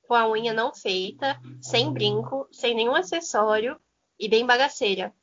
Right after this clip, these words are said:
Esse, esse é o meu eu normal, noventa e cinco por cento do tempo.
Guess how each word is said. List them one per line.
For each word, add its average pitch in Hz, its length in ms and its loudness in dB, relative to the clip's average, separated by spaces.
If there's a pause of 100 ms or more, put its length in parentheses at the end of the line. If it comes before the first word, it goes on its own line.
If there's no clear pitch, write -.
(240)
Esse, 226 280 -4
esse 262 240 4
é 311 40 -2
o - 20 -6
meu 277 180 4
eu 262 120 6
normal, 247 520 2
noventa 240 300 -4
e 269 40 -10
cinco 277 180 -12
por - 100 -14
cento 269 260 -10
do - 120 -20
tempo. 196 420 -4